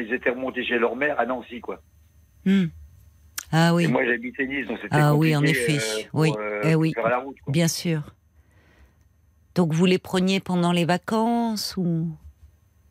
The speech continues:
Speaker 1: Je les, je les faisais monter, je payais le train pour les prendre à, à Paris, parce
Speaker 2: Oui.
Speaker 1: que j'habitais, après, après, j'ai, de,
Speaker 2: Oui.
Speaker 1: de Nice, j'ai, j'ai trouvé un travail, euh,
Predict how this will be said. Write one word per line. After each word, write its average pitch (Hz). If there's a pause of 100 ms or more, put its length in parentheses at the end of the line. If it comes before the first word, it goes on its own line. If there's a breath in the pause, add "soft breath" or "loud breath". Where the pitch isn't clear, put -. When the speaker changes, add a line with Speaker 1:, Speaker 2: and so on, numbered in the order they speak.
(100)
Speaker 1:
Je 110
les, 110
je 131
les 131
faisais 123
monter, 127
je -
payais 120
le 113
train 123
pour 110
les 113
prendre 117
à, 107
à 110
Paris, 143
parce 139
Speaker 2:
Oui. 202
Speaker 1:
que 202
j'habitais, 113
après, 123
après, 117
j'ai, 113
de, 107
Speaker 2:
Oui. 165
Speaker 1:
de 127
Nice, 131
j'ai, 113
j'ai 110
trouvé 120
un 117
travail, 117
euh, 110